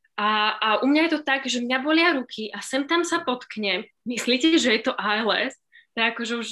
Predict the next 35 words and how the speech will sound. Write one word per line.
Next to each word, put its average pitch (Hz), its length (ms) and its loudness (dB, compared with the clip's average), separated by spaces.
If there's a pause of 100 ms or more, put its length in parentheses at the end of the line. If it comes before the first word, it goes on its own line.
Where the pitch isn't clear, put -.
(180)
som 240 100 -8
sa 226 80 -6
tak 202 220 -4
dopytovala, 208 680 -2
že 214 80 -4
„A 190 380 -2
máte 220 260 -2
toto 240 400 0
a - 80 -4
máte 214 400 -2
toto?“, 208 300 -4
tak 208 140 -6
som 226 100 -6
sa 214 100 -8
vtedy 208 240 -6
cítila, 202 400 -4
že 190 80 -8
tak 190 200 -14
to 190 200 -14
už 185 160 -10
je 190 120 0 (100)
akože - 240 -12 (180)
vysoký 202 320 -12
stupeň, 196 600 -6 (360)
a, 190 240 -2
diagnostiky 196 680 -6
z 180 80 -18
doma 202 240 -2
spoza 190 480 -8
monitora. 190 600 -8 (600)
A 196 300 0
u 226 40 -2
nás 277 240 -2
to 277 120 -4
bolo, 262 520 2